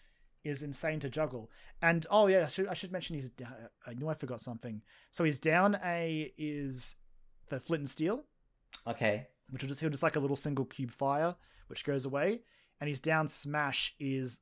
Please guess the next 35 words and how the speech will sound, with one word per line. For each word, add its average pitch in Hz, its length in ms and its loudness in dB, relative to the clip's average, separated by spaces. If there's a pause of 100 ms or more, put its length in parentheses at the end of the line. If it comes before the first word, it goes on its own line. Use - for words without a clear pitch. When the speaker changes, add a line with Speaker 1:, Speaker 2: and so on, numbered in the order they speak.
Speaker 1:
a 139 80 -6
bucket 139 300 -4
of 117 100 -6
lava, 117 280 -8
of 117 180 -10
course. - 460 0
<laughs> 170 120 0
Speaker 2:
Oh, 117 160 -6
of 107 140 -18
course. - 320 -6 (140)
Yeah, 117 180 4 (280)
makes 104 220 -4
sense. 120 260 0 (260)
Speaker 1:
And 170 120 2
then, 196 140 2 (260)
and, 175 160 2
like, 180 240 4 (140)
as 165 180 6
Sakurai 165 380 4
showed 165 140 2
in 156 40 -2
his 143 100 -4
presentation, 131 580 -2
you 143 100 -2
can 202 140 0
use 160 180 2
a 165 40 2
lot 151 120 2
of 143 60 2
these 139 140 0
tools 139 260 0
to 147 80 -2
be 131 100 -4
really 131 300 -2
mean. 139 560 -2